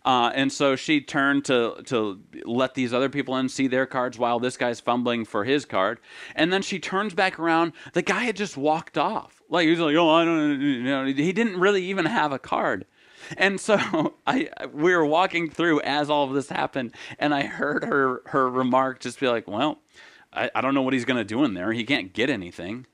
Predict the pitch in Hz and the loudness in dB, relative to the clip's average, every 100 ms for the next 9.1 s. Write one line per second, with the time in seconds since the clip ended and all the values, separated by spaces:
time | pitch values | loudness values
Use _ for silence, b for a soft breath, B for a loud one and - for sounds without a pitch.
0 | _ _ 117 160 127 127 156 117 110 160 | _ _ -2 0 0 2 2 2 0 0
1 | 110 107 135 160 101 92 110 135 120 127 | 0 0 0 0 -2 -6 -4 -2 -2 -2
2 | 120 104 117 - - - _ _ _ _ | -2 -2 -4 -4 -6 -8 _ _ _ _
3 | _ _ _ _ _ _ _ _ b b | _ _ _ _ _ _ _ _ b b
4 | b b _ _ 156 220 190 240 320 - | b b _ _ -2 0 2 2 0 0
5 | 196 214 190 170 175 202 185 - 110 101 | 0 2 0 -2 -2 -2 -2 -4 -6 -4
6 | 127 151 139 127 127 127 110 107 156 165 | -2 0 -2 -4 -4 -2 -4 -6 -6 -6
7 | - - - 214 214 127 95 85 95 120 | -8 -12 -4 -2 0 -2 -4 -8 -6 -4
8 | 156 143 160 - 127 127 131 170 147 - | -4 -6 -6 -4 -2 0 0 -2 -4 -8